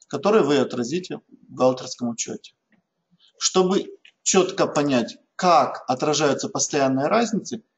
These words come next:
я вас приглашаю на семинар, который состоится тридцатого апреля у нас в нашем комплексе.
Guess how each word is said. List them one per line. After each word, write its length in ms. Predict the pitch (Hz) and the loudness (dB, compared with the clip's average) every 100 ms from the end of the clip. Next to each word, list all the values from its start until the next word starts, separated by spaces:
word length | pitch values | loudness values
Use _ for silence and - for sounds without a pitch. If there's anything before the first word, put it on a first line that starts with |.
| _ _ - | _ _ -12
я 220 | 139 185 | 2 4
вас 160 | 196 170 | 4 2
приглашаю 760 | - 147 156 156 214 202 147 | -2 -2 0 2 4 4 0
на 120 | 160 | -4
семинар, 500 | 180 190 190 165 135 | -4 -2 0 2 2
который 300 | 123 143 165 | 0 -4 -2
состоится 480 | 160 160 - 147 139 | -2 -6 -4 -4 -6
тридцатого 560 | 131 147 151 135 131 127 | -10 -4 -2 -2 2 2
апреля 440 | 127 135 135 180 - _ _ _ _ _ _ _ _ _ _ - - _ _ | 2 -2 -2 -4 -6 _ _ _ _ _ _ _ _ _ _ -20 -20 _ _
у 140 | - 156 | -2 2
нас 440 | 165 208 208 - _ _ | 4 2 0 -8 _ _
в 80 | 127 | -4
нашем 460 | 143 175 - 139 117 | 2 2 0 -4 -2
комплексе. 680 | 127 120 110 - - 131 | 0 0 -2 -10 -12 -14